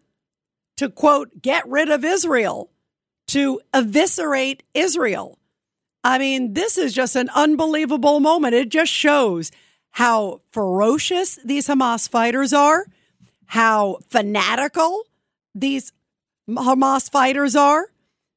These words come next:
how unwavering they are, and how determined they are. Even if there's one or two of them left, they're gonna fight to the death.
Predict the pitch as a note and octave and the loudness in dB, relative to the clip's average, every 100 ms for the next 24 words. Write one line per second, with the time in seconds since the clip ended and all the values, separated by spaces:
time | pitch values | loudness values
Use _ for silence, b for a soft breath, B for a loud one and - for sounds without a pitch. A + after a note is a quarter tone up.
0 | _ _ _ _ C4 B3+ A3+ - B3 A3+ | _ _ _ _ 0 2 0 -2 -4 -4
1 | G3+ A#3+ C4+ B3 D#4+ D#4 E4+ - A#3 D4 | -2 0 0 0 0 0 -2 -6 -2 0
2 | D#4 D4 D4+ D#4+ G#4+ _ _ _ _ _ | 0 2 2 0 -4 _ _ _ _ _
3 | - A3+ A3+ A#3+ A3+ G3 A3+ A#3+ - D4+ | -4 -2 0 0 0 0 -2 -2 0 2
4 | D4+ D4 C#4 C4 - F3 C4 D4 C4 G#3+ | 2 2 0 -4 -4 2 4 4 4 2
5 | D#3 - _ _ _ _ C4+ C4+ C4+ C4 | -2 -8 _ _ _ _ -2 0 0 -2
6 | B3+ C4 A#3+ G3+ A#3 C#4+ D#4 C#4 - E4+ | -2 0 0 2 2 4 2 0 0 2
7 | D#4 B3 C4+ B3+ D4 C#4+ F3+ - _ _ | 2 2 0 2 2 2 -2 -8 _ _
8 | _ _ - F#3 B3 B3+ B3+ C4+ A#3+ - | _ _ -6 0 2 2 2 2 2 2
9 | B3 B3 G3 B3+ A3 A3+ G#3+ G3 - | 0 0 -2 -2 0 0 2 0 -2